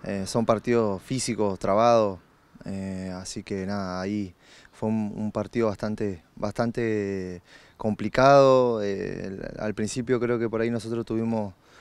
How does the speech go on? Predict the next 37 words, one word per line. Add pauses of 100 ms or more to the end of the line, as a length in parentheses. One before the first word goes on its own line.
(180)
unas
chances
claras,
desbordando
por
afuera, (440)
no
las
supimos
aprovechar
y
ya
para
el
segundo
tiempo
se
emparejó
bastante
el
juego. (400)
Era
la
primera
vez
que
nos
enfrentábamos
nosotros, (220)
Isaías
ya
lo
había
enfrentado
con
La
Ribera,